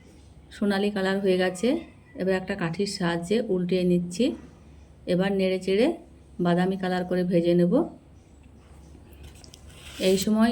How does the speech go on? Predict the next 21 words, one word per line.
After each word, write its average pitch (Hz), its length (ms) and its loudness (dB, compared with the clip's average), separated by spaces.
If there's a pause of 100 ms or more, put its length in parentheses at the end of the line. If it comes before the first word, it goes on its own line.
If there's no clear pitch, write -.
গ্যাসের 190 380 2
আঁচ 196 220 -2
মিডিয়াম 190 460 0
রেখে 185 240 0
ভাজতে 180 420 -2
হবে। 180 240 2 (1200)
অনবরত 190 540 -2 (240)
নেড়ে 180 300 0
চেড়ে 190 220 2 (320)
বাদামি 185 380 0
কালার 180 320 -2
করে 190 160 0 (1080)
ভেজে 185 280 0
নেওয়া 190 240 0
হয়ে 180 180 4
গেছে। 180 320 2 (840)
এবার 180 300 0 (760)
বড়াগুলাকে 180 600 0
আমি 180 240 0
তুলে 175 260 0
নেব। 175 160 2